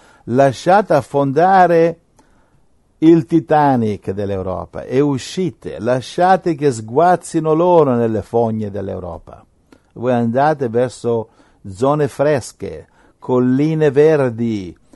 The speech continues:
dove c'è l'aria fresca. E ho sentito che in Italia adesso stanno veramente coprendo, in, in Europa, tutto di scia chimiche, perché vogliono, secondo me,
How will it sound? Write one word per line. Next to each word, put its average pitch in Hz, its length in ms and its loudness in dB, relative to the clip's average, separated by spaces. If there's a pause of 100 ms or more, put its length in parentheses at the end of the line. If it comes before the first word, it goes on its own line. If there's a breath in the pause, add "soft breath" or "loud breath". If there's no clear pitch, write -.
dove 127 260 -2
c'è 127 160 -2
l'aria 143 360 2
fresca. 107 840 -6 (460)
E - 140 -8
ho 123 60 -4
sentito 151 400 -6
che 127 100 -6
in 131 80 -2
Italia 131 560 0 (260 soft breath)
adesso 120 400 -4
stanno 120 400 0
veramente 113 680 -2
coprendo, 120 520 -6
in, 104 140 -6
in 92 160 -10
Europa, 104 540 -6 (200)
tutto 139 320 -8
di 110 160 -8
scia 110 260 -8
chimiche, 87 600 -16 (360 soft breath)
perché 110 220 -6
vogliono, 117 420 -2
secondo 117 420 -6
me, 160 280 -4